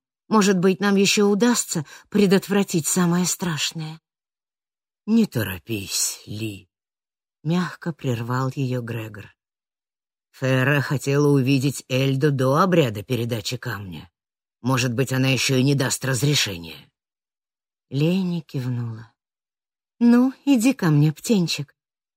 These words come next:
раскрыла она объятия дочери.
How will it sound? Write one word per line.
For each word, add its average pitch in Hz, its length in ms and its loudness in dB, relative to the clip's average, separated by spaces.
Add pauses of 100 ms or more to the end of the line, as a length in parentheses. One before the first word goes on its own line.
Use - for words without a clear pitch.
(100)
раскрыла 214 640 2
она 170 260 2
объятия 143 600 0
дочери. 117 580 -8